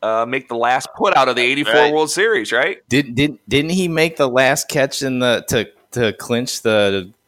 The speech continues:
Speaker 3: the division
Speaker 1: I think so.
Speaker 3: too, or some-, in the Toronto series?
Speaker 1: I think he was. I think you're right.
Speaker 3: Yeah, he's
Speaker 2: Hmm.
Speaker 3: like our clincher guy.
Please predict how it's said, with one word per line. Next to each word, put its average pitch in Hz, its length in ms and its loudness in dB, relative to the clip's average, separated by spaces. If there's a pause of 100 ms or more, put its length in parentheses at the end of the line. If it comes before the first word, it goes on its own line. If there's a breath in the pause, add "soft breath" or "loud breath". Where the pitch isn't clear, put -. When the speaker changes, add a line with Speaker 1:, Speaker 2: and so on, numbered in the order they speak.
(140)
Speaker 3:
the 98 100 -4
division 113 580 -2
Speaker 1:
I 127 60 -2
think 160 220 -2
so. - 140 0
Speaker 3:
too, 139 240 0
or 147 180 -2
some-, - 120 -12 (240)
in 113 160 -2
the 104 100 0
Toronto 107 400 0
series? 160 440 -4
Speaker 1:
I 151 40 -4
think 180 220 -2
he 151 100 -4
was. 151 480 0
I - 80 -12
think 165 220 -8
you're 147 80 -2
right. 190 200 -2
Speaker 3:
Yeah, 123 200 4
he's 135 200 0
Speaker 2:
Hmm. 139 60 2
Speaker 3:
like 135 180 2
our 107 200 4
clincher 131 420 -6
guy. 73 320 -8